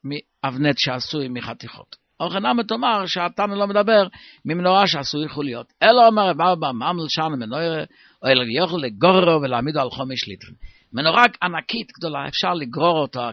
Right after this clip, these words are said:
כלומר, למחוק חלק, אה, למחק, ולגרד חלק, עד שהיא נהיית בת חמישה ליטרין. אם כך נמצא,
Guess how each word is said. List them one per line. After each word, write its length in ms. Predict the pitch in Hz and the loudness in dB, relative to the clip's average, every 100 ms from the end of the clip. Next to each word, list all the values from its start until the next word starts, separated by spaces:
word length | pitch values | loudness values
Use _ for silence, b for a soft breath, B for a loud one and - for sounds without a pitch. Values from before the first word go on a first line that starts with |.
| - | -8
כלומר, 360 | 131 143 131 - _ _ _ _ | -6 -4 -6 -8 _ _ _ _
למחוק 460 | 104 117 117 139 - | -12 -10 -6 -6 -6
חלק, 400 | 123 120 113 104 | -10 -10 -10 -10
אה, 320 | 107 113 107 | -10 -10 -10
למחק, 460 | 107 107 110 175 - - - _ - 165 - _ _ _ _ _ _ _ - - b _ | -10 -10 -6 -6 -6 -10 -18 _ -18 -16 -16 _ _ _ _ _ _ _ -18 -18 b _
ולגרד 640 | 87 101 101 101 117 160 | -10 -8 -6 -2 0 -2
חלק, 420 | 143 143 117 - - - | -2 -8 -8 -12 -18 -12
עד 120 | 139 - | -10 -8
שהיא 320 | 143 131 120 - | -10 -12 -14 -12
נהיית 320 | 123 143 131 | -10 -10 -8
בת 220 | 120 - | -10 -10
חמישה 480 | - - 113 113 127 | -16 -16 -10 -8 -8
ליטרין. 380 | 120 - 98 95 - _ - | -8 -12 -16 -18 -20 _ -8
אם 120 | 127 120 | -6 -6
כך 220 | 151 120 | -8 -6
נמצא, 260 | 117 151 | -10 -6